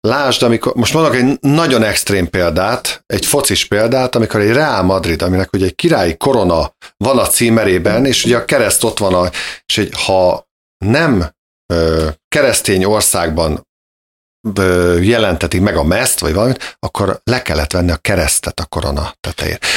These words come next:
Hogy, hogy meg tud jelenni. Szóval ezek olyan károkat okoznak, hogy nem mered felvállalni azt, ami vagy, vagy nem lehet felvállalni azt, ami vagy, vagy akár egyébként nem bántva, mert minden vallást tisztelni kell, de például az iszlám térhódítása Európa felé az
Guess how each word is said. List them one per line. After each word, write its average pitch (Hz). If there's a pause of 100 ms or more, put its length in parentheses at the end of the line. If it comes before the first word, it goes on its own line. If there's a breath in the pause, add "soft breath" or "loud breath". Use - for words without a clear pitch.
Hogy, 117
hogy 113
meg 143
tud 113
jelenni. 113
Szóval -
ezek 151
olyan 190
károkat 147
okoznak, 135
hogy 110
nem 139
mered 139
felvállalni 120
azt, 107
ami 98
vagy, 87 (220 loud breath)
vagy 104
nem 143
lehet 127
felvállalni 123
azt, 110
ami 98
vagy, 113 (140 loud breath)
vagy 113
akár 156
egyébként 127
nem 151
bántva, 123
mert 151
minden 143
vallást 104
tisztelni 90
kell, 85
de 87
például 143
az 92
iszlám 113
térhódítása 117
Európa 135
felé 131 (280 loud breath)
az -